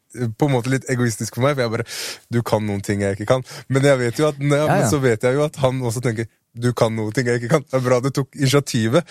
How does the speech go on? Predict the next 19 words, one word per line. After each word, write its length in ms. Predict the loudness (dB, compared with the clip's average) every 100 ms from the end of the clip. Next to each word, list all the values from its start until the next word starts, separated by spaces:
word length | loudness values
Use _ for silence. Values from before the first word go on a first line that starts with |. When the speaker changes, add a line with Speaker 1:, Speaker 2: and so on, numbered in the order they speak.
| -2
Speaker 2:
Ja, 140 | 2 4
ja. 120 | 4
Speaker 1:
Og 100 | 0
jeg, 80 | 0
jeg 300 | 2 4 2
var 140 | -2 -4
ikke 160 | -2 -4
så 200 | 0 0
flink 380 | 0 -2 -2 -6
før 320 | -4 -2 -2 -6
til 160 | -4 -2
å 60 |
ta, 120 | 0 0 -2 -6 -6
i 80 | -6
fjor 240 | -2 -2 -2
var 200 | -2 -2 -2
jeg 80 |
ikke 160 | -4 -4
sånn 160 | -4